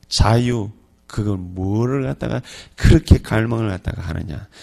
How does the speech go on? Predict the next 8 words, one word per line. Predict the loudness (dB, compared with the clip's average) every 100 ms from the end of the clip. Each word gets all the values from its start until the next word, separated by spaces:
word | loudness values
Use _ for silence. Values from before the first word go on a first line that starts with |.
| -8
세상 | 4 6 8 6
사람들이 | 4 4 2 0 -2
가지고 | 0 -2 0 -2
있는 | -2 -2 -4
개념이 | -6 -6 -4 -4 -4
뭐냐? | -2 0 -2
진리에 | -4 -6 -4 -4 -4
대한 | -8